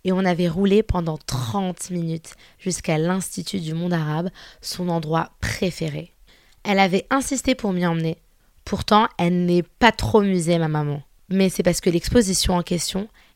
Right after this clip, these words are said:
était centrée autour d'Oum Keltoum. C'était vachement important pour elle qu'on y aille. Moi,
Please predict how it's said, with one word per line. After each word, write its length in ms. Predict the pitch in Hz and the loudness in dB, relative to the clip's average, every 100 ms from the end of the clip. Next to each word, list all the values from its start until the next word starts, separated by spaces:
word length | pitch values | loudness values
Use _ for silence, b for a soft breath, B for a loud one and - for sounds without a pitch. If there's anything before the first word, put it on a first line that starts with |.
| b | b
était 280 | 185 - 175 | -2 0 -2
centrée 400 | - 190 - 220 | 0 -2 2 2
autour 440 | 175 - 202 202 | 2 0 -2 -2
d'Oum 340 | 170 185 208 | -4 -2 -2
Keltoum. 600 | 196 180 160 - 147 147 147 _ - | -2 -4 -4 -8 -8 -8 -14 _ -4
C'était 400 | - - 196 - | -2 2 2 0
vachement 500 | 175 202 208 - 214 | 0 2 4 4 2
important 400 | 196 190 - 196 | 2 0 0 -4
pour 200 | - 180 | -2 0
elle 120 | 165 | -2
qu'on 200 | - 180 | -2 -4
y 100 | 165 | -2
aille. 240 | 156 160 156 _ _ _ _ _ - | -2 -4 -10 _ _ _ _ _ -6
Moi, 400 | 185 190 214 269 | 0 4 4 0